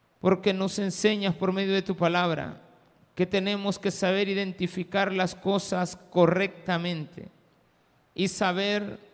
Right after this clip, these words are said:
cuáles son las verdaderas y quién es el que tiene la palabra fiel. En el nombre de Jesús. Amén y amén. Gloria a Dios. Pueden tomar sus asientos,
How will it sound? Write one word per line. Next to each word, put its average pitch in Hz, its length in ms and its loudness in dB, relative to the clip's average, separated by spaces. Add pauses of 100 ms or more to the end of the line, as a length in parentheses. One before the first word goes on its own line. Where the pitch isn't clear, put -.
(300)
cuáles 190 360 2
son 196 260 -2
las 185 140 -4
verdaderas 170 840 -6 (520)
y 214 200 -2
quién 202 760 -2
es 175 480 -4
el 160 180 -4
que 160 100 -4
tiene 156 320 -6
la 147 140 -8
palabra 131 400 -6
fiel. 107 460 -10
En 139 180 -8
el 139 240 -4
nombre 151 300 -6
de 135 100 -8
Jesús. 120 540 -14
Amén 143 340 -8 (760)
y 147 140 -4
amén. 123 400 -6
Gloria 160 540 -2
a 139 80 -6
Dios. 123 280 -6
Pueden 165 300 -6
tomar 151 240 -8
sus 151 220 -10
asientos, 175 800 -10